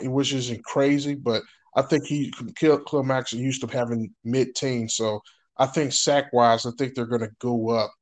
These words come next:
So, yeah, they'll probably give up some, maybe, you know, a couple more fantasy points as far as touchdowns are concerned. But I think, depending on your scoring in your league, I think their, their, their sacks are gonna go up. So I'd say net probably even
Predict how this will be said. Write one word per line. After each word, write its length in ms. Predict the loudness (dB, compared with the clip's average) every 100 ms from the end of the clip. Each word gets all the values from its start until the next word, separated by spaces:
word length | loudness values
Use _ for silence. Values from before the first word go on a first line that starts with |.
| _ _ _
So, 160 | -4
yeah, 360 | -4 0 4 4
they'll 200 | 4 0
probably 340 | 2 2 2 -2
give 240 | -4 -2 0
up 120 | -2
some, 280 | -2 -6 -8 -8
maybe, 500 | -4 -2 0 -2 -4 _ _
you 80 | -20 _ _
know, 80 | -6
a 60 | -6
couple 360 | 2 2 2
more 180 | -2 -2
fantasy 480 | 0 -2 -2 -2 -6 -6
points 340 | -2 -2 -2 -6
as 80 |
far 240 | -4 0 0
as 120 | -2
touchdowns 680 | 0 0 0 -2 -2 -2 -6
are 60 |
concerned. 420 | -8 -6 -4 -6 -10 _ -20 _ 0
But 180 | 0
I 60 | 2
think, 220 | 0 -2 -6
depending 320 | -6 -2 0
on 100 | 0
your 80 | 0
scoring 440 | -4 -2 0 2
in 40 | 0
your 120 | -2
league, 260 | -2 -2 -4
I 60 |
think 240 | -2 -6 -4
their, 180 | -10 -10 _ -6
their, 140 | -6 -8 _
their 120 | -10 -6
sacks 360 | -4 -4 -6
are 80 | -6
gonna 140 | -8
go 180 | -4 -4
up. 120 | -4
So 260 | -4 -6 -6 _ _ _
I'd 140 | -2 2
say 180 | 2
net 460 | 2 2 2 2 0 -8
probably 580 | 0 6 6 6 0 -6
even 560 | -6 -6 -4 -2 -4